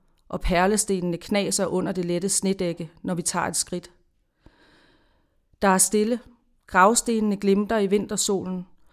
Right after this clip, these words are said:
og jeg får en følelse af højtidelighed. Vi stopper op foran et lille gravsted med friske blomster.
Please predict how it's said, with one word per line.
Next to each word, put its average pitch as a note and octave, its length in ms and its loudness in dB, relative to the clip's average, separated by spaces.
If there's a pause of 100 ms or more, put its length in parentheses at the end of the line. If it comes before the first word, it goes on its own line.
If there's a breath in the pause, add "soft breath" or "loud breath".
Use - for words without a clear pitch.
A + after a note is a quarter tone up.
(320 soft breath)
og B3+ 120 6
jeg A#3+ 100 8
får F#3+ 220 4
en G3+ 80 0
følelse F#3 460 0
af F3 140 -4
højtidelighed. E3+ 720 -6 (1080)
Vi F#3+ 60 -6
stopper F3+ 360 0
op F#3 180 0
foran G3 300 2
et F3+ 120 -2
lille F#3+ 200 -2
gravsted F#3+ 560 -6 (260)
med F3 120 -6
friske - 380 -4
blomster. - 440 -8